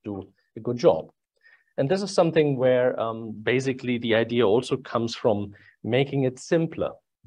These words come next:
So some of you have actually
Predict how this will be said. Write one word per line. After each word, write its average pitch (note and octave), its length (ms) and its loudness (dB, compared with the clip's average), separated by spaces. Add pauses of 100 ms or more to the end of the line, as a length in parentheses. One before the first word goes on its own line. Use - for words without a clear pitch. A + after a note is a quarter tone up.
(600)
So - 560 -6
some D3+ 240 0
of D#3 140 4
you D3 80 2
have B2+ 180 -2
actually A#2+ 400 -4